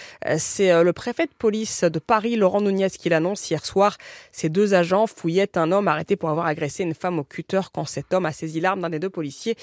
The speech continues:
et a ouvert le feu. Euh, le foot avec, euh, un gros match en vue pour le T F C, un, un déplacement sur la pelouse, euh, du P S G dimanche soir. Il va falloir,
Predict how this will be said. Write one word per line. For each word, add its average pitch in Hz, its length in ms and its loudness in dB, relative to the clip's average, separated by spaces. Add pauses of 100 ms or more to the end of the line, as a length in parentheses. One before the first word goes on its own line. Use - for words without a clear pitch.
(460)
et 170 140 6
a 220 180 6 (100)
ouvert 208 340 4
le 165 120 6
feu. 160 300 2 (520)
Euh, - 80 4
le 226 100 6
foot - 240 2
avec, 202 300 4
euh, 165 320 8
un 202 180 4
gros 190 260 2
match 339 300 0
en 285 80 6
vue 262 160 2
pour 226 160 0
le 190 80 6
T 311 180 0
F - 180 -6
C, 247 340 2
un, 180 120 6
un 175 120 2
déplacement 233 720 0
sur 208 160 -4
la 180 100 4
pelouse, 196 480 0
euh, 156 140 6
du 156 160 -4
P 320 140 -2
S 247 180 4
G 214 160 0
dimanche 175 360 -2
soir. 233 220 4
Il 165 100 4
va 156 120 4
falloir, 190 420 4